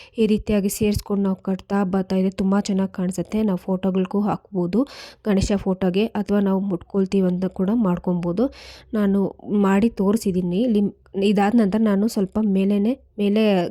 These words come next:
ದಾರನ ಕಟ್ ಮಾಡ್ಕೊತಾ ಇದ್ದೀನಿ. ಹಾಗೆ ಕೆಳಗಡೆನೂ ದಾರನ ಕಟ್ ಮಾಡ್ಕೊಂಡು ಈ ರೀತಿ ತೋರಿಸ್ತಾ ಇದ್ದೀನಿ ನಿಮ್ಗೆ. ಈ ರೀತಿ ಸುತ್ಕೊಂಡು ನಾವು ದಿಂಡಾಗಿ ಸಹ ನಾವು ತಲೆಗೆ ಮುಡ್ಕೊಬೋದು, ಅಥವಾ ಫೋಟೋಗೆ ನಾವು ಹಾಕ್ತೀವಿ ಹಾರ ಥರ ಅಂತೇಳಿ, ಆ, ಹಾಕ್ಬೋದು. ತುಂಬ ಚೆನ್ನಾಗಿ ಕಾಣಿಸುತ್ತೆ. ನಾವು, ನಮ್ಗೆ ಹೂವು ಕಟ್ಟಕ್ಕೆ ಬರೋದೇ ಇಲ್ಲ ಅನ್ನೋರು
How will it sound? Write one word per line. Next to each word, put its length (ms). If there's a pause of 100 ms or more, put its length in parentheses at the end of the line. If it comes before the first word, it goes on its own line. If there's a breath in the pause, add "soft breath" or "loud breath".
(140)
ದಾರನ 300
ಕಟ್ 300
ಮಾಡ್ಕೊತಾ 400
ಇದ್ದೀನಿ. 240
ಹಾಗೆ 320
ಕೆಳಗಡೆನೂ 680 (100)
ದಾರನ 320
ಕಟ್ 300
ಮಾಡ್ಕೊಂಡು 440
ಈ 120
ರೀತಿ 240
ತೋರಿಸ್ತಾ 460
ಇದ್ದೀನಿ 260
ನಿಮ್ಗೆ. 300 (500 loud breath)
ಈ 120
ರೀತಿ 260
ಸುತ್ಕೊಂಡು 680
ನಾವು 400 (420 loud breath)
ದಿಂಡಾಗಿ 360
ಸಹ 260 (200)
ನಾವು 300
ತಲೆಗೆ 340
ಮುಡ್ಕೊಬೋದು, 640
ಅಥವಾ 240
ಫೋಟೋಗೆ 420
ನಾವು 180
ಹಾಕ್ತೀವಿ 600
ಹಾರ 280
ಥರ 240
ಅಂತೇಳಿ, 420
ಆ, 200
ಹಾಕ್ಬೋದು. 680
ತುಂಬ 260
ಚೆನ್ನಾಗಿ 400
ಕಾಣಿಸುತ್ತೆ. 500
ನಾವು, 400
ನಮ್ಗೆ 280
ಹೂವು 180
ಕಟ್ಟಕ್ಕೆ 380
ಬರೋದೇ 300
ಇಲ್ಲ 120
ಅನ್ನೋರು 340